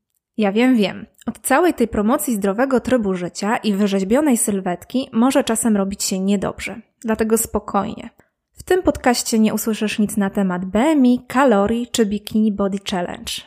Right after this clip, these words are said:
Nie będzie też nic o zdrowym kręgosłupie, cholesterolu, układzie odpornościowym czy silnym sercu. Zapomnij. Jeśli interesuje cię prozdrowotny aspekt aktywności fizycznej,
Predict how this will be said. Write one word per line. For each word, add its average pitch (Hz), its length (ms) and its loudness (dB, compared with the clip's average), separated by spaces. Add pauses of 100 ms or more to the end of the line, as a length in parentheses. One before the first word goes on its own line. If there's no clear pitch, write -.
(800)
Nie 294 100 -2
będzie 339 220 2
też 226 260 -2
nic 220 200 0
o 208 80 -4
zdrowym 208 360 -2
kręgosłupie, 269 800 0 (140)
cholesterolu, 220 840 2 (320)
układzie 247 400 2
odpornościowym 220 960 -2
czy 214 100 -2
silnym 208 440 0
sercu. - 440 -8 (360)
Zapomnij. 233 800 0 (300)
Jeśli 233 260 -2
interesuje 240 500 4
cię 254 140 0
prozdrowotny 214 880 0
aspekt - 520 -6
aktywności 202 580 -4
fizycznej, 208 560 -4